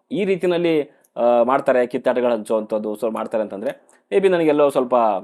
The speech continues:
just ಟಿ ಆರ್ ಪಿ ಗಿಮಿಕ್ ಅಂತ ಅನ್ಸುತ್ತೆ. But ಅಲ್ಲಿ ಮಾಡಿರುವಂಥ ಡಿಸೈನ್ಗಳು, ಪ್ರಾಪರ್ಟಿಗಳನ್ನ ತಗೊಂಡು ಆಕ್ಟಿವಿಟಿ ರೂಮಲ್ಲಿ ಅದ್ರಾಗಿರ್ಬೋದು,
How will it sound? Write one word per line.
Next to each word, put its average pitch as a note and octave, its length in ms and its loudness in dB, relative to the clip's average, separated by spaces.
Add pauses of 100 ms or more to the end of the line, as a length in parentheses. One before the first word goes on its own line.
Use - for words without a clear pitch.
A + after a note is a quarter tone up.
(220)
just B2 280 -8
ಟಿ C3 120 0
ಆರ್ B2 120 0
ಪಿ B2+ 100 -2
ಗಿಮಿಕ್ A#2 400 -6
ಅಂತ A2 160 -4
ಅನ್ಸುತ್ತೆ. G#2 720 -10
But F3+ 100 2
ಅಲ್ಲಿ E3 140 6
ಮಾಡಿರುವಂಥ E3+ 420 4
ಡಿಸೈನ್ಗಳು, C#3 580 2
ಪ್ರಾಪರ್ಟಿಗಳನ್ನ A#2+ 520 0
ತಗೊಂಡು A2+ 300 -2
ಆಕ್ಟಿವಿಟಿ A2+ 300 -4
ರೂಮಲ್ಲಿ A2+ 300 -2
ಅದ್ರಾಗಿರ್ಬೋದು, G#2 640 -6